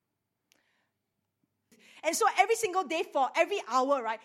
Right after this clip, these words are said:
the father and the brother will go into the room and bash him up for two weeks. Um, for the first few days, he really couldn't take it. And he prayed and he said, "God, I don't want to receive this pain anymore. I wanna, I wanna fight back." But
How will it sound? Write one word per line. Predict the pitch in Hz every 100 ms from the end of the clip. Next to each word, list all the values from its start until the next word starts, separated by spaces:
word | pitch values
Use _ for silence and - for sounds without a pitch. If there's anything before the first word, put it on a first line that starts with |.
| _
the | 277
father | 349 330 381 277
and | 254
the |
brother | 208 247 285
will | 247
go | 190 330
into | 381 320
the | 240
room | 277 311
and | 240 175
bash | 262 269 -
him | 262 226
up | 185 - _ _ _ _
for | 330
two | 330 349
weeks. | 330 - - - _ _ _ _ _ _ -
Um, | 330 311 311
for | - 339
the | 330
first | - 453 -
few | 392
days, | 359 330 359 - - _ _
he | - 285
really | 294
couldn't | 339 320 285
take | - 247 302
it. | 262 - _ _ _ -
And | 269 254 254 247
he | - 285
prayed | - 311
and | 247
he | 262
said, | 294 214
"God, | 320 320 339 - -
I | 254 277
don't |
want | 320 359
to |
receive | 277 254 302 294
this | 294
pain | - 285 269
anymore. | 240 240 233 247 - - -
I | 233 240
wanna, | 294 311 226
I | 269
wanna | 339 359
fight | - 311 233
back." | 240 185 - _
But | -